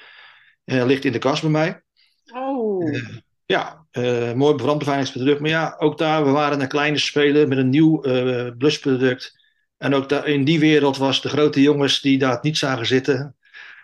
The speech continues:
Speaker 1: ja, die, eh, eh, pakten alle middelen aan om dat klein te krijgen en klein te houden. En uiteindelijk, uiteindelijk zijn ze er wel in geslaagd. Het product bestaat nog, hè. Alle, degene die daar toen begonnen mee was, waar wij samenwerkten,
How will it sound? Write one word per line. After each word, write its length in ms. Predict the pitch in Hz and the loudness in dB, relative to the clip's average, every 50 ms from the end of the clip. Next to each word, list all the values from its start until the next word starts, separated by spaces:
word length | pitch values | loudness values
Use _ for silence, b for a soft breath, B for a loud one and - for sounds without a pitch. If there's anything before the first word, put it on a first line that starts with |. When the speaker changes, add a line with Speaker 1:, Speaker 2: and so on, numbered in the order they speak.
| B B B B B B _ _ _ _ _ _ _ _ _ | B B B B B B _ _ _ _ _ _ _ _ _
Speaker 1:
ja, 340 | - - 151 123 107 92 98 | -8 -4 -4 -2 -2 -4 -4
die, 240 | 107 120 120 117 120 | -6 -6 -4 -2 0
eh, 640 | 123 123 127 127 127 127 123 123 123 120 120 120 123 120 120 127 120 120 127 127 - _ _ - | 0 0 0 0 0 0 0 -2 -2 -4 -8 -10 -12 -14 -14 -16 -18 -18 -18 -20 -20 _ _ -20
eh, 300 | - 131 127 113 113 120 135 - _ _ _ | -20 -18 -16 -16 -16 -16 -18 -20 _ _ _
pakten 260 | - 139 139 - 131 | -6 -6 -6 -4 -2
alle 160 | 123 139 143 131 | -2 0 0 2
middelen 320 | 131 135 131 131 131 123 | 2 2 2 2 2 2
aan 220 | 120 123 120 123 | 0 0 -2 -4
om 140 | 127 127 123 123 | -4 -4 -2 -2
dat 220 | 123 120 120 - | -2 -2 -4 -4
klein 260 | - 135 120 123 127 | -4 -4 -2 -2 -2
te 80 | - 127 | -4 -6
krijgen 400 | - 120 117 113 117 117 117 117 | -6 -4 -4 -4 -6 -6 -8 -10
en 60 | 113 | -10
klein 260 | - 117 113 113 117 | -8 -8 -6 -6 -6
te 80 | - 107 | -8 -8
houden. 300 | 104 107 117 110 107 101 107 | -8 -6 -6 -6 -6 -8 -12
En 60 | 113 120 | -12 -12
uiteindelijk, 600 | 120 117 123 120 123 127 127 120 95 - - - | -12 -10 -8 -6 -6 -6 -6 -8 -8 -12 -16 -16
uiteindelijk 420 | - 127 120 127 131 139 143 131 - | -12 -8 -6 -4 -4 -2 -2 -2 -2
zijn 140 | 139 135 120 | -2 -2 0
ze 80 | 120 | 0
er 60 | 127 | 0
wel 160 | 117 123 117 113 | 0 -2 -2 -4
in 60 | 104 | -6
geslaagd. 400 | 110 - - 110 104 107 - - | -6 -6 -4 -4 -6 -8 -10 -14
Het 200 | _ _ _ _ | _ _ _ _
product 280 | 143 135 131 156 165 | -4 0 2 2 2
bestaat 380 | 156 143 - 160 151 151 156 156 | 2 0 0 0 2 0 2 0
nog, 140 | 180 135 - | -2 -2 0
hè. 140 | 151 151 151 | -2 -2 0
Alle, 480 | 147 139 139 135 135 135 135 139 139 | 0 0 0 0 0 0 0 -2 -2
degene 260 | 131 127 123 131 131 | -4 -6 -4 -4 -2
die 120 | 127 131 131 | -2 -2 -2
daar 280 | 131 131 127 123 127 | -2 -4 -4 -6 -6
toen 160 | - - 135 123 | -6 -6 -6 -4
begonnen 320 | 123 104 123 135 127 123 | -2 0 0 0 0 -2
mee 80 | 123 120 | -4 -4
was, 140 | 120 110 110 | -6 -6 -6
waar 140 | 120 117 117 | -6 -6 -6
wij 80 | 117 | -6
samenwerkten, 720 | - - 131 127 127 127 123 123 120 117 - 113 110 - | -4 -4 -2 -2 -2 -2 -4 -4 -6 -6 -6 -8 -8 -8